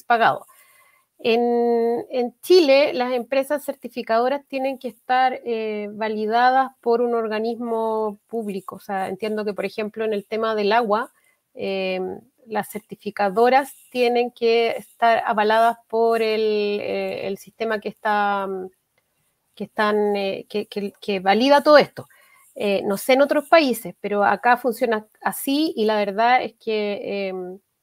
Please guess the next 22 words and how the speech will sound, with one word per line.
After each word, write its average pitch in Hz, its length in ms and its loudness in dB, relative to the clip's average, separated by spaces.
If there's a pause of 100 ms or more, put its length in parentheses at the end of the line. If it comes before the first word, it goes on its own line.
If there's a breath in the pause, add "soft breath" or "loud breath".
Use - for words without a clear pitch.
(1500)
en 196 140 -6
general 214 560 4
acá 269 400 6
es 254 80 0
bastante 247 520 -2
transparente. 240 880 -2 (240)
Eh, - 240 -10
esa 214 160 -6
es 208 60 -6
mi 220 100 -2
opinión. 220 360 2
No 208 80 -2
sé 247 140 -2
qué 254 80 2
opinas 277 240 0
tú, 294 80 -6
Marcela, 277 360 4
respecto 285 460 2
de, 302 300 4
pero 254 140 -4
para 254 160 4
mí 311 320 2